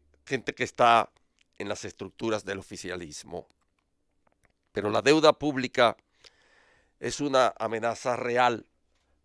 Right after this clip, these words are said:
a la estabilidad del país y hasta la, a la existencia de este país.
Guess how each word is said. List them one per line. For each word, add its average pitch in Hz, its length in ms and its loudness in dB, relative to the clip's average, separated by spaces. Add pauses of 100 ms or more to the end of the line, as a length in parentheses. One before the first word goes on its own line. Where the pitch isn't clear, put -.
(300)
a 107 80 -4
la 104 260 2 (100)
estabilidad 110 800 0
del 107 220 -6
país 98 680 -8
y 104 140 -12
hasta 101 340 -8
la, 98 220 0
a 92 220 -8
la 87 160 -8
existencia 90 840 -12
de 71 100 -16
este - 220 -20
país. - 500 -18